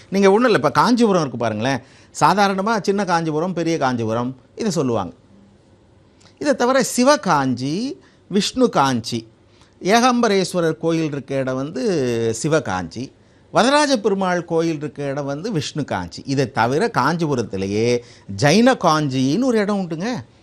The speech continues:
ஜைன கோயில்கள் இன்னும் இருக்கு அங்க. பல்லவ மன்னர்கள் ஜ-, சமணத்தை வளர்த்தாங்க. அந்த சமணர்கள் பல ரொம்ப நல்ல தமிழ் நூல் எழுதியிருக்கிறாங்க, நாலடியார் உட்பட. அதுல ஒண்ணு அறநெறிச்சாரம் முனைப்பாடியார். அவர் தான்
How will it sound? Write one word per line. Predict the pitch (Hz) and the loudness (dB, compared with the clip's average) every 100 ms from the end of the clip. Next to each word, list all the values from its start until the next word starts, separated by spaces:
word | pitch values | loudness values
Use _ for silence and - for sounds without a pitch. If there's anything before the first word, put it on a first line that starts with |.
| _ - | _ -6
ஜைன | 120 151 220 226 | 0 2 2 2
கோயில்கள் | 185 214 233 214 233 | 4 4 4 2 2
இன்னும் | 214 240 254 | 0 2 2
இருக்கு | 214 - | 2 -2
அங்க. | 190 123 95 _ _ - | -4 -4 -8 _ _ -2
பல்லவ | 131 202 262 269 | 0 4 4 4
மன்னர்கள் | 247 240 226 247 277 - _ _ 123 | 2 0 0 -2 -4 -10 _ _ -10
ஜ-, | 151 | -6
சமணத்தை | 180 185 285 226 247 | -2 0 2 0 -2
வளர்த்தாங்க. | 226 131 143 - 110 90 95 | -2 0 0 -2 -6 -6 -8
அந்த | 135 226 240 247 - | -6 -4 -2 -2 0
சமணர்கள் | 135 139 240 285 - 254 | -2 0 0 0 0 -4
பல | 240 196 208 | -2 -2 -2
ரொம்ப | 151 180 240 269 247 285 | -4 -6 -8 -8 0 2
நல்ல | 254 202 208 | 2 -2 -2
தமிழ் | - 170 175 | -2 -2 -2
நூல் | 170 165 | -4 -4
எழுதியிருக்கிறாங்க, | 147 139 127 - 120 117 113 | -2 -2 -4 -4 -4 -2 -2
நாலடியார் | 107 139 160 151 139 120 | 0 0 0 2 2 0
உட்பட. | 101 92 - 113 135 - _ _ _ _ - - - - _ _ _ _ _ _ _ | -2 -8 -4 -4 -4 -8 _ _ _ _ -20 -20 -20 -20 _ _ _ _ _ _ _
அதுல | - 90 156 196 | -14 -6 -2 -2
ஒண்ணு | 165 107 165 240 139 | 0 -2 -2 -2 0
அறநெறிச்சாரம் | 143 160 139 - 110 104 214 | 0 0 -2 -2 -2 -2 -2
முனைப்பாடியார். | 208 127 127 - 98 87 90 - | -2 0 -2 -2 -4 -4 -6 -2
அவர் | 185 262 247 | 0 2 2
தான் | 254 | 2